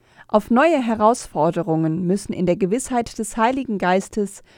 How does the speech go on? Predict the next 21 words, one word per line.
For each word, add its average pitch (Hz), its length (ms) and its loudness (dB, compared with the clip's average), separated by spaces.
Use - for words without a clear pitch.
stets - 500 2
neue 240 380 2
Antworten 151 580 0
gefunden 170 540 -2
werden. 147 420 0
Die 202 80 -2
Tradition 202 840 0
ist - 240 -8
nur 185 160 4
so 220 260 2
gut, 233 380 -6
wie 247 120 -2
sie 269 140 -4
ständig 180 580 0
neu 170 280 4
wird. - 440 -6
Dann 214 180 6
ist - 280 -6
sie 240 100 -2
ein 160 160 -4
Feuer, 185 580 4